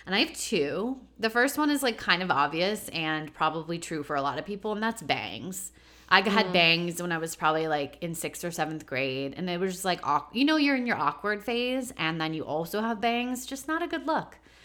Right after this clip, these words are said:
Speaker 2: Bangs are tough unless you're a Zooey Deschanel.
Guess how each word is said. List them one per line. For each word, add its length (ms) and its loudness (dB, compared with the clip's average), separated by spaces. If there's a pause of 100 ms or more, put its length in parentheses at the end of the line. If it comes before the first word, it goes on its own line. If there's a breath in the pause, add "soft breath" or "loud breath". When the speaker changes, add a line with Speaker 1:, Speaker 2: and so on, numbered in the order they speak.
(220 loud breath)
Speaker 2:
Bangs 280 -4
are 180 0
tough 320 -2
unless 340 -4
you're 120 0
a 60 2
Zooey 280 2
Deschanel. 640 -4